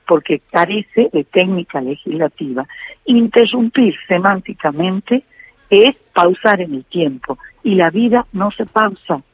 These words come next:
Acá se termina con la vida de alguien, y ese alguien es alguien que no puede hablar ni defenderse,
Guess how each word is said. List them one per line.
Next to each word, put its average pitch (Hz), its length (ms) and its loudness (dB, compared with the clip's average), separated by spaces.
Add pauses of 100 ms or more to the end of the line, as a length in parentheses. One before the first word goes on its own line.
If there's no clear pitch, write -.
(600)
Acá 220 460 0 (280)
se 170 120 2
termina 269 720 4
con 156 260 0
la 147 120 -4
vida 226 360 2 (100)
de - 240 -2
alguien, 180 600 -2 (540)
y 247 200 6
ese 330 240 2
alguien 269 560 4
es 226 220 2
alguien 233 420 0
que 185 140 -4
no 175 140 -6
puede 190 340 2
hablar 180 380 4 (120)
ni 180 140 -4
defenderse, 170 840 0